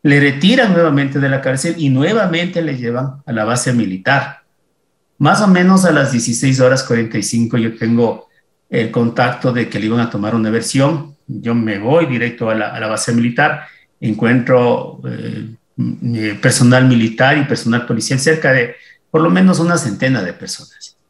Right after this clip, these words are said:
Ese era el primer filtro. El segundo filtro era seguridad privada y policía,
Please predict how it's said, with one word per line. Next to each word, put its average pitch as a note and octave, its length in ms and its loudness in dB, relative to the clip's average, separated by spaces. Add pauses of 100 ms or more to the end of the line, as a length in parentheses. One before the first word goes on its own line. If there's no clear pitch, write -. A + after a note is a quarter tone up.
(720)
Ese D3 220 0
era C#3+ 80 4
el D3 80 0
primer G#2+ 220 4
filtro. D#3 260 2
El - 60 -6
segundo A#2 280 2
filtro B2 280 -2
era A#2+ 80 2
seguridad G#2+ 340 -2
privada C#3 320 0
y C3+ 40 -2
policía, F#3+ 680 0